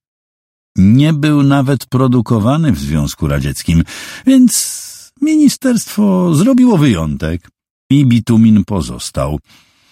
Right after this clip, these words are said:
Gdy lokalny sekretarz partii nakazał Briuchanowowi wybudować w Prypeci olimpijski basen, ten zaoponował. Takie obiekty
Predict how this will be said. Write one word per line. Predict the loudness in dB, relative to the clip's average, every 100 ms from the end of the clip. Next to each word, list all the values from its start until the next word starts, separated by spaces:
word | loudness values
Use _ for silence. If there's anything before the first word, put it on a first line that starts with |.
| _ _ -4
Gdy | 0 2 2
lokalny | 2 0 -2 0 0
sekretarz | 0 -2 -2 -4 -4
partii | -2 -4 -4
nakazał | -4 -2 -2 -4 -4
Briuchanowowi | -4 -2 0 2 2 0 -2 -2 -4 -4 -10
wybudować | -4 -2 0 0 -2 -4
w |
Prypeci | -4 -4 -2 -2 -2
olimpijski | 0 2 2 0 -2
basen, | -2 -2 -2 -2 -2 -6 _ _ _ _
ten | -2 2 2 0
zaoponował. | -2 -4 -2 0 2 0 -4 -8 -10 -16 _ _ _ _ _ _ _
Takie | -4 -2 -2 -4 -4
obiekty | -2 -2 -2 -6 -6 -2 -2